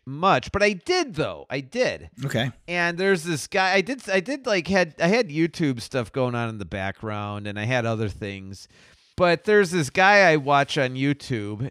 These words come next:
Speaker 1: and he's called Professor Dungeon Master.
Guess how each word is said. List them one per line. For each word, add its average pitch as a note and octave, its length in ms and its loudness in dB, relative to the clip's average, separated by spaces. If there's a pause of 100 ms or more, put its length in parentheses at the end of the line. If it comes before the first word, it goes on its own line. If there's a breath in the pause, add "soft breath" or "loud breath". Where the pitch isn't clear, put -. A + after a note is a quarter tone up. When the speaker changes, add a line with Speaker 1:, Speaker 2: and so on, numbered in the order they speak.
Speaker 1:
and B2 480 -4
he's A#2 320 -8
called C3 560 0
Professor C#3 560 -2
Dungeon B2+ 540 -4
Master. F#2+ 760 -8